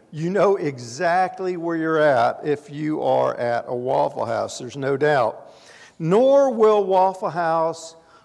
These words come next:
win any awards for gourmet excellence. You got great food, though. You got your waffles, of course.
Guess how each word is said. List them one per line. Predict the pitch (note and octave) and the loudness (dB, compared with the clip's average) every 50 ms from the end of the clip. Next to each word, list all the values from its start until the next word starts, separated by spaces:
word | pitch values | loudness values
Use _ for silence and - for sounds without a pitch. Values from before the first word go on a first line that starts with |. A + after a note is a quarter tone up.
| _ _ | _ _
win | - D3 D#3 E3 E3+ E3+ E3+ E3+ | -10 -6 -4 -2 -2 -2 -2 -4
any | F3 - E3+ F3 E3+ D#3+ | -4 -4 -4 -4 -2 -2
awards | E3 E3 D3 C3 C#3 D3 D3 D3 C#3+ C#3+ C3 B2 | -2 -2 -2 -2 -2 0 0 2 0 0 -2 -6
for | - - - D3+ B2+ G#2+ | -10 -14 -12 -12 -12 -12
gourmet | G#2 G2+ C3 C3+ D3 D3+ C#3+ C#3 D3 D#3 D3+ C#3+ C#3+ C#3+ D3 - - - - | -12 -8 -6 -2 0 0 0 0 -2 -2 -4 -2 -4 -6 -8 -10 -14 -12 -8
excellence. | E3 D#3+ D#3+ - - - F3 C3 A#2 A2 G#2+ G2 - - - - _ _ _ _ _ _ _ _ - - _ _ _ _ _ _ _ _ _ - | -6 -6 -6 -8 -10 -10 -10 -8 -10 -10 -14 -14 -18 -20 -20 -20 _ _ _ _ _ _ _ _ -20 -20 _ _ _ _ _ _ _ _ _ -18
You | E3 D3 B2+ | -16 -10 -2
got | A#2+ E3 E3 F#3+ F3+ C#3+ | 0 2 2 2 0 -2
great | C#3 F3+ F#3+ A3 G#3 | 0 0 0 0 0
food, | - - B3 C#4+ C4+ A3 F3 D3 | 0 0 2 2 4 2 2 2
though. | D3 C#3 C#3 C#3 F3 G#3+ F#3 C#3 | 2 2 2 2 0 -2 -4 -6
You | C#3 | -4
got | C3+ E3 E3 F3 - | 0 0 0 0 0
your | A#3+ A#3 | -2 0
waffles, | G3 F3 D#3 D3+ C#3 - F#3 G3 G3 - F3 | 4 4 4 4 4 2 -2 -6 -6 -8 -10
of | C3+ - | -14 -10
course. | - C3+ B2 A#2+ C3 E3 F#3 - - - | -8 -6 -4 -4 -4 -4 -6 -10 -14 -20